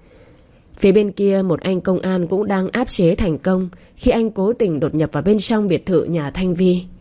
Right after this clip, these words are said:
Đúng lúc này, hai anh công an dẫn theo Thanh Vi. Hai anh dẫn theo Vĩnh Khang đi ra từ bên trong biệt thự. Mặc dù che chắn rất kỹ bằng khăn, nhưng không khó thấy cả hai chị em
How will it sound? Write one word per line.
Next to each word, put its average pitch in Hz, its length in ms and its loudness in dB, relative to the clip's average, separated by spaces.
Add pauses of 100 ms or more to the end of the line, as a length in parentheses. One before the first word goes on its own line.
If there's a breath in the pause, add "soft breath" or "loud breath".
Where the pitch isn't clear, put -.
(640 loud breath)
Đúng 214 160 4
lúc 277 160 2
này, 170 340 2
hai 214 180 0
anh 220 200 0
công 220 200 0
an 214 220 2
dẫn 240 260 2
theo 220 160 0
Thanh 202 220 2
Vi. 196 320 2 (500 soft breath)
Hai 220 180 2
anh 196 200 2
dẫn 208 240 0
theo 196 240 0
Vĩnh 202 180 0
Khang 202 420 0
đi 196 140 6
ra 185 300 0
từ 156 260 0
bên 180 200 2
trong 185 220 2
biệt 147 160 2
thự. 139 220 0 (580 soft breath)
Mặc 202 100 4
dù 160 320 4
che 226 180 2
chắn 180 240 -2
rất - 240 -4
kỹ 269 400 2
bằng 160 180 0
khăn, 202 340 0 (360)
nhưng 190 300 2
không 190 220 -4
khó 165 420 -4
thấy 196 280 -2
cả 175 120 -2
hai 202 260 -2
chị - 200 -6
em 190 260 0